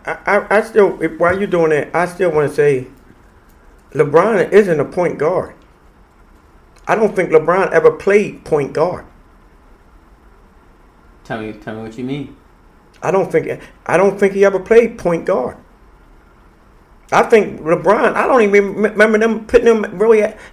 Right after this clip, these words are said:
Speaker 1: at a two or anything like that. But you know what I'm gonna tell you about my number one? Magic.
Speaker 2: Uh-oh.
Speaker 1: You know what I'm gonna tell you about?
Speaker 2: Here,
Speaker 1: I'm gonna
Speaker 2: it's
Speaker 1: tell
Speaker 2: coming.
Speaker 1: you about Magic.
Speaker 2: It's coming, y'all.
Speaker 1: I'm gonna tell you about Magic.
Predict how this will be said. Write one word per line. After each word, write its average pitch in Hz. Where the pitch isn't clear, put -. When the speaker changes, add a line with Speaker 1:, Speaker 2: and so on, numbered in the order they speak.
Speaker 1:
at 185
a 170
two 311
or -
anything 202
like 208
that. -
But 220
you 277
know 269
what 262
I'm 240
gonna 240
tell 247
you 233
about 214
my 220
number 214
one? 214
Magic. 220
Speaker 2:
Uh-oh. 123
Speaker 1:
You -
know 233
what 240
I'm 254
gonna 247
tell 240
you 233
about? 185
Speaker 2:
Here, -
Speaker 1:
I'm -
gonna 226
Speaker 2:
it's -
Speaker 1:
tell 240
Speaker 2:
coming. 190
Speaker 1:
you 165
about 151
Magic. 233
Speaker 2:
It's 226
coming, 175
y'all. 120
Speaker 1:
I'm 208
gonna 254
tell 247
you 226
about 190
Magic. 208